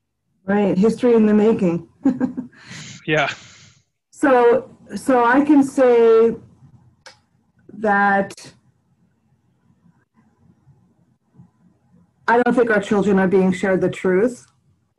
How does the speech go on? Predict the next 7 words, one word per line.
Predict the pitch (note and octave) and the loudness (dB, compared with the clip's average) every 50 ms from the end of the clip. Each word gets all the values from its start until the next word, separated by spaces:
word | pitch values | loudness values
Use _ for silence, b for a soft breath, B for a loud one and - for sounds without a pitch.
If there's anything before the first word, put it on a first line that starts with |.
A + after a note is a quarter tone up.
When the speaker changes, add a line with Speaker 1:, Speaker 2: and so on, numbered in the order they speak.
| - - - | -20 -14 -8
Speaker 1:
Um, | - F#3+ F#3+ F#3 F3+ F3+ F3+ F3+ F#3 F#3+ - - - _ _ _ - | -6 -4 -2 -2 -2 0 0 -2 -2 -4 -6 -8 -14 _ _ _ -8
and, | - G3+ G3+ G3 F#3+ F#3 F#3 F3+ F3+ F#3+ F#3 F3+ - - _ _ _ _ _ _ _ _ _ _ _ _ _ _ _ _ - | -6 -4 -2 -2 -2 -2 -2 0 -2 -2 -4 -6 -10 -16 _ _ _ _ _ _ _ _ _ _ _ _ _ _ _ _ -6
and | - A3+ A3 | -2 0 2
the | A3+ A3 | 2 2
truth | A3+ - - C#4+ C#4 B3+ | 0 0 0 0 2 2
about | C4 B3 - A#3+ A#3 A3 G#3+ G#3+ | 2 2 2 2 0 2 2 2
it | G#3+ G3 - - | 0 -2 -2 -6